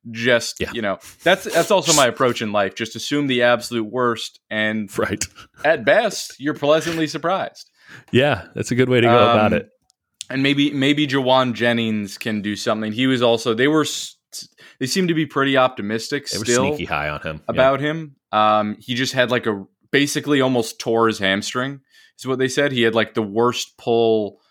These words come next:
Speaker 1: you can have without fully tearing it, which is almost worse than if <laughs> he had actually torn it.
Speaker 2: Totally. Just rip it off. You can get it surgically
Speaker 1: Right.
Speaker 2: repaired. This one, it's, like,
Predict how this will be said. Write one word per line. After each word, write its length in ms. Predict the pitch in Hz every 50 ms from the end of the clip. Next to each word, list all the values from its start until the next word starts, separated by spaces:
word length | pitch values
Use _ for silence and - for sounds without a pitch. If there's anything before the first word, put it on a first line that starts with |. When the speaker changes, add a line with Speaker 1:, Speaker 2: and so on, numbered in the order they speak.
| _ _ _
Speaker 1:
you 120 | - 113 120
can 160 | - 127 113
have 280 | 104 110 107 107 107 101
without 280 | 107 98 101 98 90
fully 300 | - - 113 104 104 98
tearing 300 | 98 110 107 110 117 120
it, 80 | 123 123
which 140 | 139 123 123
is 80 | 131
almost 320 | 151 165 160 143 123 - -
worse 380 | 120 127 143 - - - - -
than 140 | - 104
if 140 | 107 110 -
<laughs> 20 | -
he 200 | 120 - 190 190
had 80 | 170 135
actually 340 | 131 123 123 - - 117
torn 240 | 104 - 117 110 117
it. 20 | 131
Speaker 2:
Totally. 360 | 120 107 87 82 80 78 78
Just 220 | - 117 - -
rip 180 | 120 117 - -
it 80 | 98
off. 160 | 95 95 92 -
You 60 | 90
can 100 | - 95
get 120 | 95 92 85
it 20 |
surgically 460 | - - 104 95 104 107 98 90 90 87
Speaker 1:
Right. 20 |
Speaker 2:
repaired. 480 | 85 82 - - 98 90 82 80 78 80
This 220 | 104 - - -
one, 160 | 95 82 78
it's, 160 | 76 - -
like, 200 | - 80 76 73